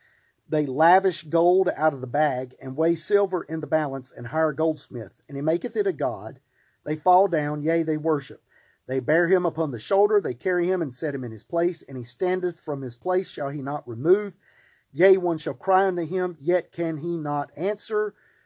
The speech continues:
nor save him out of his trouble. These are two references in the Old Testament that these people can make the gods no matter how they will,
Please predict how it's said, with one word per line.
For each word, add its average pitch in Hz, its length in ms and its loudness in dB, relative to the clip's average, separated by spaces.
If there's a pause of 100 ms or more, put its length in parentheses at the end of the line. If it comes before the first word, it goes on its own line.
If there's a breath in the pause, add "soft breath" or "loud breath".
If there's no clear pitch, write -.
nor 147 280 -2
save 185 400 -2
him 156 240 -6
out 139 100 -6
of 131 80 -8
his 117 140 -12
trouble. - 340 -4 (340 soft breath)
These 127 280 -6
are 110 40 -10
two 285 240 0
references 185 520 -2
in 151 80 -6
the 143 120 -4
Old 175 180 2
Testament 151 500 -6 (320 soft breath)
that 135 200 -2
these 156 140 -6
people 170 300 -2
can 127 160 -8
make 156 180 -4
the 131 60 -14
gods 143 420 -4
no 123 60 -10
matter 110 160 -10
how 139 180 -8
they 127 80 -4
will, 220 400 2